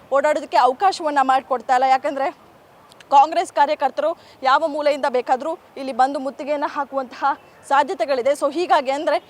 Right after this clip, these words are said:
ಈಗಾಗಲೇ ಒಂದು ತಂಡವನ್ನ, ಏನು ಒಬ್-, ಒಂದು ನೂರೈವತ್ತಕ್ಕೂ ಹೆಚ್ಚು ಕಾರ್ಯಕರ್ತರು ಬಂದಿದ್ರು, ಅವರನ್ನ ವಶಕ್ಕೆ ಪಡೆದುಕೊಂಡಿದ್ದಾರೆ. ಈಗ ಮತ್ತೊಂದಷ್ಟು, ಮತ್ತೊಂದು ಟೀಮ್ ಬರುವಂತಹ ಸಾಧ್ಯತೆಗಳಿದ್ದು, ಈಗ ಅದಕ್ಕೂ ಕೂಡ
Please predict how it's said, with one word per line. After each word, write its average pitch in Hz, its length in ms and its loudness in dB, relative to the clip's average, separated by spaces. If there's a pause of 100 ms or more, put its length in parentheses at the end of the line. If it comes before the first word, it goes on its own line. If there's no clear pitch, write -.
(140)
ಈಗಾಗಲೇ 320 360 2
ಒಂದು 330 320 -2
ತಂಡವನ್ನ, 311 540 0
ಏನು 285 200 0
ಒಬ್-, 269 280 -2
ಒಂದು 285 460 2
ನೂರೈವತ್ತಕ್ಕೂ 320 520 0
ಹೆಚ್ಚು 277 280 -12
ಕಾರ್ಯಕರ್ತರು 269 480 -2
ಬಂದಿದ್ರು, 233 320 -6 (340)
ಅವರನ್ನ 330 300 2
ವಶಕ್ಕೆ 302 380 -2
ಪಡೆದುಕೊಂಡಿದ್ದಾರೆ. 254 680 -4
ಈಗ 262 80 -4 (460)
ಮತ್ತೊಂದಷ್ಟು, 381 640 -2
ಮತ್ತೊಂದು 359 420 0
ಟೀಮ್ 359 300 -6
ಬರುವಂತಹ 294 480 0
ಸಾಧ್ಯತೆಗಳಿದ್ದು, 262 840 -4 (280)
ಈಗ 294 140 -6 (360)
ಅದಕ್ಕೂ 302 360 -2
ಕೂಡ 370 180 -2